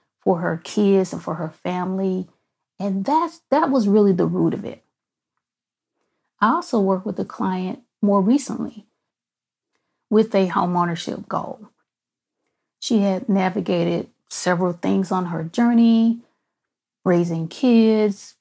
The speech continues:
facing life, changing times. And she was ready to push past anything else that could have been in her way and really see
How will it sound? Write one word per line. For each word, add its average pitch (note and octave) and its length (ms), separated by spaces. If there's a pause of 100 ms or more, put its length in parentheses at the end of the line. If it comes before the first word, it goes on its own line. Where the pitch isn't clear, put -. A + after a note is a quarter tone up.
facing D#3+ 520
life, G3+ 500
changing E3+ 560
times. G3 760 (1200)
And A#3+ 140
she D4+ 160
was C4+ 240
ready D#4 320
to B3 580
push - 300
past G#3+ 500 (100)
anything A#3 640
else E3+ 520
that E3+ 260
could F#3+ 160
have F3+ 80
been E3+ 380
in F3+ 60 (120)
her D#3+ 80
way - 380 (600)
and F3+ 220
really G#3 300
see F3 640